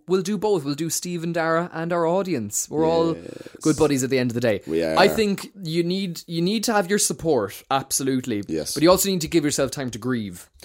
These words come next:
Speaker 2: No, but it's like, um,
Speaker 1: <clears throat>
Speaker 2: if, if, like, our, our,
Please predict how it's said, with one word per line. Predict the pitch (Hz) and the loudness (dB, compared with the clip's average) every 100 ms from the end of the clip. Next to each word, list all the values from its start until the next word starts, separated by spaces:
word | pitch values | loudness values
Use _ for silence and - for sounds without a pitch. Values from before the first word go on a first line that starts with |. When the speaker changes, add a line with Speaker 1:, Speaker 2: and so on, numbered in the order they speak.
| - 160 | -6 2
Speaker 2:
No, | 190 | 4
but | 180 | 6
it's | 185 - | 6 6
like, | 180 156 | 6 6
um, | 170 160 156 110 | 6 6 4 0
Speaker 1:
<clears throat> | - | 0
Speaker 2:
if, | 156 - | 0 0
if, | - 131 _ - | -4 -6 _ 4
like, | 151 - - | 4 2 -6
our, | - 156 143 117 | 0 2 4 4
our, | 147 | 2